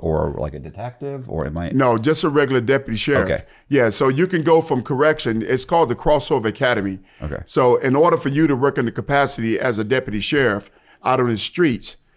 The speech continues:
Speaker 2: you have to go through what you call Crossover Academy. So you go from correction to law enforcement.
Speaker 1: Okay. See, to me, correction, when you're saying law enforcement, I'm thinking a deputy in the, in the,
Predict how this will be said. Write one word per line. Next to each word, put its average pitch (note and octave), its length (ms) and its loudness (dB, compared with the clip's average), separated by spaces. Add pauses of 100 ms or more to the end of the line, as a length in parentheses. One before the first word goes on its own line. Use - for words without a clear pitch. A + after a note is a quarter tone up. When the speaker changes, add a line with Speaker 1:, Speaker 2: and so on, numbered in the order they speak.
(180)
Speaker 2:
you C3 160 2
have C3+ 120 2
to A#2 80 -2
go C3 200 2
through A#2+ 300 -2
what A2 260 -4
you A#2 60 -6
call A#2+ 420 0
Crossover C3+ 540 0
Academy. A2 500 -2 (320)
So - 140 -4
you A#2 180 2
go C3+ 180 2
from B2 200 -2
correction B2 680 -2
to B2 120 -2
law A#2 220 2
enforcement. A#2 560 -4 (380)
Speaker 1:
Okay. C2+ 300 -2 (140)
See, - 180 -2
to G2+ 140 0
me, G#2+ 420 0
correction, G#2 540 0 (160)
when F#2+ 160 2
you're C3 120 4
saying A2+ 300 2
law A2 160 6
enforcement, B2+ 540 0
I'm A2+ 160 0
thinking F2 440 -2
a D#2+ 60 -2
deputy F#2 480 -2
in F#2+ 160 2
the, F#2+ 340 4
in G2+ 160 0
the, G2 280 0